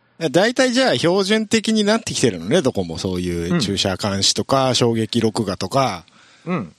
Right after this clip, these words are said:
Speaker 1: えっと、何？前後？前後カメラ？
Speaker 2: そうそう。
Speaker 1: うん。
Speaker 2: あ、前後はね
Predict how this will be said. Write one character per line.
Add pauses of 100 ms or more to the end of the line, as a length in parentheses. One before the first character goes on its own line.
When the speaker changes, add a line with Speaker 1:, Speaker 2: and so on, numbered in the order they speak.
Speaker 1:
え
っ
と、
何？
前
後？ (340)
前
後
カ
メ
ラ？
Speaker 2:
そ
う
そ
う。 (300)
Speaker 1:
う
ん。
Speaker 2:
あ、
前
後
は
ね